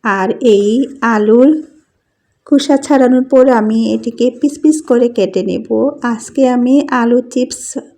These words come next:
বানাবো। আমার বাচ্চারা এই রেসিপিটি খুবই পছন্দ করে, তাই আমি ওদের জন্যই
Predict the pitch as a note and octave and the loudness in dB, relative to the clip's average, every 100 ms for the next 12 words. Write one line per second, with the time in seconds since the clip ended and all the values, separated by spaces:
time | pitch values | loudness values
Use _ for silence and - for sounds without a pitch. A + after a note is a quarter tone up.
0 | - A3 G#3+ G#3+ A3+ A3 A3+ C4+ - - | -2 0 0 -2 0 2 2 0 -6 -20
1 | _ _ _ A3+ G3+ G3 G#3 G#3+ G#3+ A#3 | _ _ _ -4 -2 -2 -2 -4 -2 0
2 | A#3 B3 C#4+ - - G#3+ G#3 G#3+ G#3+ G3+ | 2 2 0 -2 0 2 2 2 0 0
3 | G#3+ A3+ C4+ - C4 C4 C4+ C4 A3 C4 | -2 -4 -6 -4 0 2 2 0 -2 0
4 | A#3+ A#3 A3+ A3+ G#3+ A3 A3+ C#4+ - _ | 0 0 -2 -2 -2 0 0 -2 -6 _
5 | _ _ _ _ _ _ _ _ _ - | _ _ _ _ _ _ _ _ _ -20
6 | _ _ - C#4 C4+ C#4 D4+ D4+ - B3 | _ _ -4 2 4 4 2 -2 -4 0
7 | B3 A#3+ A#3+ - A3+ A3 A3+ A3+ C4+ - | 2 0 -2 0 0 4 4 4 0 -6
8 | - _ _ _ _ _ _ _ _ _ | -20 _ _ _ _ _ _ _ _ _
9 | B3 A#3+ A#3 A#3 B3 | 0 2 4 4 4